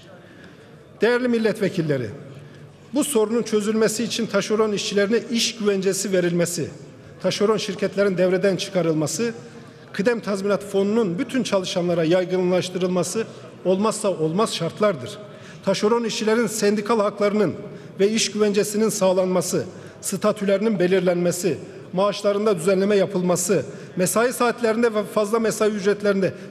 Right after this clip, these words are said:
düzenleme yapılması, bankalarda promosyon hakkı tanınması, yıllık izin hakları verilmesi, bayan taşeron işçilerine süt izni, erkek taşeron işçilere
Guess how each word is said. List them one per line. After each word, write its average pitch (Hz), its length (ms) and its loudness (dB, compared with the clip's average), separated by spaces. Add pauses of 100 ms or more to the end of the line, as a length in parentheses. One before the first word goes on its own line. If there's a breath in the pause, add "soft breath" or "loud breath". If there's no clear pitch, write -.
düzenleme 208 400 2
yapılması, 208 680 2 (480 loud breath)
bankalarda 214 640 0
promosyon 208 480 2
hakkı 196 240 -2
tanınması, 196 680 0 (300 loud breath)
yıllık 214 400 0
izin 208 220 0
hakları 202 420 2
verilmesi, 190 600 2 (400 loud breath)
bayan 226 380 2
taşeron 220 440 0
işçilerine 208 460 -2
süt - 260 -6
izni, 156 440 -6 (180)
erkek 180 300 -4
taşeron 202 380 -2
işçilere 190 400 0